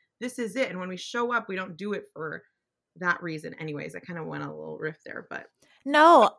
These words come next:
Speaker 1: <laughs>
Speaker 2: let's, I'm gonna paint a picture. Maybe this will help the people. I'm gonna paint a picture. So I want everyone to envision that people, that you have a store,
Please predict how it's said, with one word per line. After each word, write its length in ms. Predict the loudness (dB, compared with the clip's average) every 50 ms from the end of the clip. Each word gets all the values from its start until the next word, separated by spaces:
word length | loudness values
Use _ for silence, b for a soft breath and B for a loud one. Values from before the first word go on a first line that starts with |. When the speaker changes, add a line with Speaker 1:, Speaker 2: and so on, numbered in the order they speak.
| _
Speaker 1:
<laughs> 140 | _ _ -2
Speaker 2:
let's, 480 | 4 6 6 6 6 4 -2 -6 -8 -10 -14 _ _ _ 4
I'm 120 | 4 4 6
gonna 280 | 4 2 2 2 0
paint 220 | -2 -2 0 0 0
a 40 | 0
picture. 560 | 0 -2 -4 -2 -4 -6 -6 -6 -8 -10 -12 _ -2
Maybe 260 | 0 2 2 4 4
this 200 | 4 2 0 0
will 120 | 0 2 4
help 240 | 6 4 4 4 2
the 80 | -2
people. 280 | -2 -2 -4 -6 -6 -6
I'm 60 | -4
gonna 160 | -2 -2 -2
paint 240 | -2 0 0 0 0
a 40 | 0
picture. 520 | -2 -4 -6 -4 -4 -6 -6 -6 -6 -10 _ _ _ _ _ _ _ _ _ _ _ _ _ _ _ _ _ _ -8
So 200 | 0 6 8 10
I 140 | 12 10
want 320 | 10 8 6 4 4 4 0 0 _ 4
everyone 800 | 6 6 4 2 0 0 2 2 2 2 2 0 -2 -6 -10 -14 _ _ _ _ _ _ _ _ _ _
to 200 | -4 2 4 6
envision 1040 | 6 6 6 4 4 6 6 6 6 6 6 4 2 2 2 -2 -4 -8 -10 -4 2
that 280 | 4 4 4 4 2 -4
people, 680 | -8 -6 -6 -6 -2 0 0 2 2 2 0 -2 -6 _ _
that 220 | 2 2 2 2 2
you 240 | 4 4 6 6 6
have 220 | 8 8 8 10 8
a 60 | 4
store, 560 | 0 -2 -2 -2 0 0 0 -2 -4 -8 -12